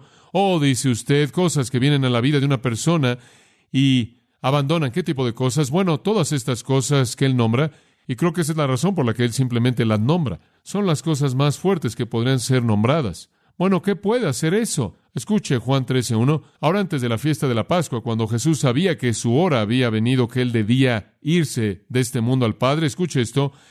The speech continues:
"habiendo amado a los suyos que estaban en el mundo, los amó hasta el fin", dice. Es amor incambiable.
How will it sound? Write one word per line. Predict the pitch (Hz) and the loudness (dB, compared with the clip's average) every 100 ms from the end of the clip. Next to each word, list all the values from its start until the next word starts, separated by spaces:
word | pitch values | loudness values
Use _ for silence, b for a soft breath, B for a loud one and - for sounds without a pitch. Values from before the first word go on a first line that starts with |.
| b b | b b
"habiendo | 127 127 131 175 220 220 226 214 | -2 0 4 4 2 0 0 0
amado | 127 143 196 220 | 0 0 0 0
a | |
los | 208 143 | -2 -4
suyos | - 180 208 214 - | -2 -2 0 -2 -2
que | |
estaban | 131 165 175 165 | -6 -2 -2 0
en | 135 | -2
el | 117 | -2
mundo, | 143 190 196 196 - b | 0 0 0 0 -4 b
los | b 131 123 | b -2 0
amó | 127 120 151 180 170 | 0 2 2 0 0
hasta | 147 - 156 | -2 -2 -4
el | 123 | -2
fin", | 135 135 101 87 - _ | 0 0 0 -4 -8 _
dice. | 110 104 - 131 - _ _ _ _ _ _ | -6 -4 -2 -6 -6 _ _ _ _ _ _
Es | 131 123 | -6 -2
amor | 165 170 226 220 | 0 2 2 0
incambiable. | 123 117 104 101 95 85 | -2 -2 -2 -2 -4 -6